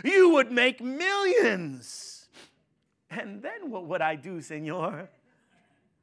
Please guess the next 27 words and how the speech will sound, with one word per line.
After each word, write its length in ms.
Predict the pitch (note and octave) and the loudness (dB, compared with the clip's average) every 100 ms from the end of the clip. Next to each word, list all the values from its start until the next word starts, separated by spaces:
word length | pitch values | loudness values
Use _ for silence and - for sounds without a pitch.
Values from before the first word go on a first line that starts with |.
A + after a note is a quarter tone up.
| _ _ _ | _ _ _
"Then, 240 | D3+ G3 F#3+ | -2 -2 0
my 160 | F3+ | -6
friend, 320 | D#3 G3 G3+ | -4 -6 -6
you'd 160 | F3+ E3 | -8 -14
be 120 | E3 | -14
set 320 | C#3 G3 G3+ | -8 -6 -8
for 100 | E3 | -8
life. 380 | D#3+ F#3+ F3+ - | -6 -6 -6 -10
You 80 | E3+ | -16
could 160 | E3+ D#3 | -16 -14
retire 640 | D#3 - - G3+ E3+ D3 - - | -16 -10 -6 -4 -4 -6 -8 -14
to 180 | G3 F3+ | -6 -4
a 60 | D#3+ | -6
coastal 480 | - G3 - E3+ C#3+ | -10 -14 -12 -14 -10
village 480 | F#3+ G3 E3+ B2 | -8 -6 -8 -8
and 160 | D3 C#3+ | -12 -12
sleep 580 | - - - G3 F3+ C#3 | -12 -16 -12 -12 -12 -10
late, 380 | C#3 A#2+ G2+ _ _ _ _ _ _ | -10 -10 -14 _ _ _ _ _ _
fish 440 | _ - F#3+ F#3+ D#3+ | _ -8 -8 -8 -10
a 60 | |
little, 540 | D3 C3+ B2+ A2+ F#2+ F2+ _ _ _ _ _ | -8 -6 -8 -8 -12 -18 _ _ _ _ _
have 260 | - E3 D3+ | -8 -8 -6
lunch 400 | D#3 G3 F#3+ - | -2 -2 -4 -8
with 160 | F3 D#3+ | -10 -6
your 140 | D#3 | -6
wife, 320 | D#3 F3+ D3+ | -4 -4 -6
Maria, 600 | D#3 D3+ E3 D#3 B2 F#2 | -10 -6 -6 -6 -8 -14